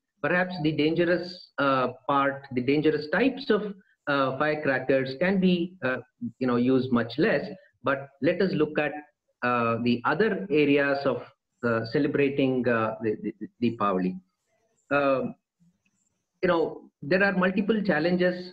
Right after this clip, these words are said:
no doubt, given these, uh, uh, restrictions that are imposed and the respiratory concerns, respiratory, uh, illness concerns that exist.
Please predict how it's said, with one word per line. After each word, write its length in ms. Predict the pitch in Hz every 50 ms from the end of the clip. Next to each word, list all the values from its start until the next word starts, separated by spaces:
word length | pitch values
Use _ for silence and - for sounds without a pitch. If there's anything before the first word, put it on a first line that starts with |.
| - _
no 200 | - 131 135 139
doubt, 360 | 139 143 143 156 180 190 - - - - - - - 123
given 280 | 120 143 143 156 156 147
these, 380 | 135 143 147 147 139 123 120 135
uh, 420 | 131 123 123 117 117 110 110 113 - - - _ _ _ - 113
uh, 360 | 110 107 107 107 104 104 104 -
restrictions 680 | - 113 127 - - - 156 151 - - 160 151 156
that 160 | 156 151 143
are 140 | 151 147 147
imposed 500 | 147 147 143 - 151 151 147 147 147 147 - - _ _ _ _ _ _ _ _ -
and 160 | 127 139 135
the 140 | 127 127 120
respiratory 640 | 113 117 117 - 160 151 151 147 151 147 139 139 139 -
concerns, 560 | 143 147 147 151 156 160 156 151 147 151 131
respiratory, 680 | 131 131 131 - 151 147 147 143 139 135 135 135 123 131
uh, 200 | 127 123 123 123 123
illness 280 | 139 139 143 143 139 139 -
concerns 460 | - 135 135 143 139 151 143 143 139 139
that 160 | 139 131 -
exist. 460 | 131 123 120 127 135 139 135 135 139